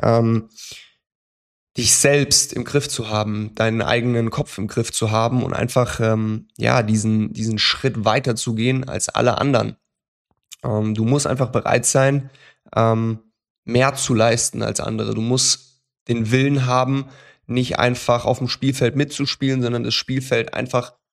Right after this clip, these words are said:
völlig zu dominieren. Ja, und natürlich wird das nicht von Tag eins äh, an Funktionieren. Und natürlich wirst du nicht, äh, jeden Tag, äh, der Beste am Platz sein, aber wenn du dir anschaust, welche Leute immer zu den Besten gehören, es sind die, die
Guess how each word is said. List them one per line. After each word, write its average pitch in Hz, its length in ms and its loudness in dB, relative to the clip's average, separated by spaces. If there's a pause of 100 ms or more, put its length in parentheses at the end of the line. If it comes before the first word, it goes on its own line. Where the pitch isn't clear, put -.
(160)
völlig - 560 0
zu - 100 -4
dominieren. 127 800 0 (200)
Ja, 127 100 -4
und 113 240 -4
natürlich 123 380 0
wird 123 140 0
das 117 100 -6
nicht 117 140 -4
von 113 160 -8
Tag 117 240 -4
eins 123 400 0 (500)
äh, - 80 -4
an - 220 0
Funktionieren. 127 560 -4
Und 110 60 0
natürlich 127 340 -2
wirst 139 240 2
du 123 40 0
nicht, 123 380 0
äh, 117 120 0
jeden 120 400 0
Tag, 123 440 0 (420)
äh, 113 280 0
der 110 100 2
Beste 117 260 -2
am 110 100 -4
Platz - 280 0
sein, 131 280 0
aber 101 260 -2
wenn 120 100 0
du 127 80 0
dir 120 220 2
anschaust, 127 520 2
welche 127 220 -2
Leute 120 300 2
immer 131 320 2 (320)
zu - 140 -2
den 120 140 2
Besten 123 340 0
gehören, 120 280 0
es 113 160 -2
sind 117 220 -4
die, 131 160 -6
die 120 480 -4